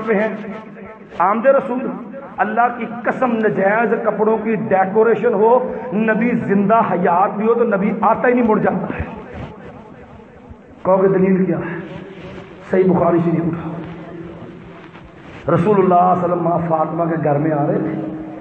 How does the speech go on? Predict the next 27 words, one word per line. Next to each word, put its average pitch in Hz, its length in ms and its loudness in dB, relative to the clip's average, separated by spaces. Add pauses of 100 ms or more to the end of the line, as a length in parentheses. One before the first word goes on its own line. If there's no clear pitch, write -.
(260)
آگے 190 280 4
بڑا 247 300 0
خوبصورت 185 920 0
پردہ 180 260 2
لٹکا 160 320 -2
تھا، - 340 -12 (800)
نبی 190 260 4
علیہ 214 80 6
السلام 185 500 2 (160)
دروازے 170 420 2
سے - 200 0
پیچھے 170 260 -4
مڑ 147 100 -4
گئے۔ - 280 -6 (1040)
ماں 170 320 4
فاطمہ 180 320 2
کو 208 140 0
پتہ 202 260 -2 (100)
چلا 208 140 2
میرا 202 180 0
نبی 180 280 2
مڑ 262 180 4
گیا، 226 160 0 (680)
فاطمہ 196 340 2
رضی 196 220 2
اللہ 185 160 2
عنہ 196 120 2